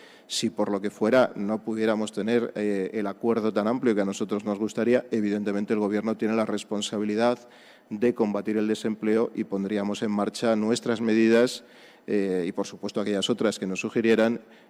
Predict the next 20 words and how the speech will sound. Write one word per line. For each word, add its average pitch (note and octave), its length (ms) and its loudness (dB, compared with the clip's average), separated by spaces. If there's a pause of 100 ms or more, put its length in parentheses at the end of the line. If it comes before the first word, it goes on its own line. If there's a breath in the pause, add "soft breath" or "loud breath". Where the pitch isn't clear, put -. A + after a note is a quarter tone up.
(140)
con A#2+ 140 4
el A#2+ 100 6
objetivo A2 600 2
de G2+ 200 -4
paliar, A2 380 -2
como G#2+ 260 -2
digo, A2 340 0
cuanto G#2 300 -4
antes G#2+ 180 -6
esa G2+ 160 -4
situación G#2 460 -4
de F#2+ 60 -2
desempleo A2 440 0
y A#2 80 2
que B2+ 80 2
los A2 160 0
madrileños G#2+ 560 -2
que A#2 80 -2
ahora G#2+ 120 2
están, A2+ 360 -4